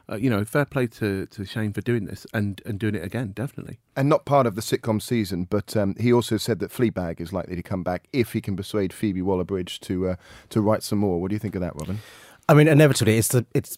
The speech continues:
Speaker 3: you know, it's an industry hit, and it's done pretty well, you know, in ratings and, and, and, and with the critics. It's different to other comedies in that there's a very, a fairly close narrative to that first series, and it is an adaptation of, uh, her original monologue, m-,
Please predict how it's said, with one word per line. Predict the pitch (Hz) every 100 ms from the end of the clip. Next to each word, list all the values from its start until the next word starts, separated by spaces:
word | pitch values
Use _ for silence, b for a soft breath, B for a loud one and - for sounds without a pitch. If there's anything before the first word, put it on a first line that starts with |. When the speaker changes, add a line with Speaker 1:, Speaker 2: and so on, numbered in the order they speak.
| -
Speaker 3:
you | 113
know, | 90 -
it's | 117
an | 127
industry | 135 120 104 110 95
hit, | 107 95 - -
and | 104
it's | 92
done | 107
pretty | 101 98
well, | 87 92 90 80 -
you | 101
know, | 85 -
in | 104
ratings | 92 95 92 85
and, | 95
and, | 101 92 -
and, | 101
and | 104 95
with |
the | 104
critics. | - 107 - - - B B B B -
It's | 120
different | - 180 143 127
to | - -
other | 127 117
comedies | - 113 98 101 92
in | 107 104
that | 104
there's | 101 104 90
a | 90
very, | 110 101 - - - -
a | 101
fairly | - 120 104
close | - - 104 98
narrative | 101 98 95 - 90 -
to | 92
that | 92 -
first | 107 90 82 -
series, | 110 95 78 82 - - B B B
and | 113
it | 110
is | 113 101
an |
adaptation | 95 98 113 98 - 110
of, | 101 87 - - _
uh, | 98 92 92 90 -
her | 101 82 98 92
original | 90 101 98 98
monologue, | 110 98 110
m-, | 101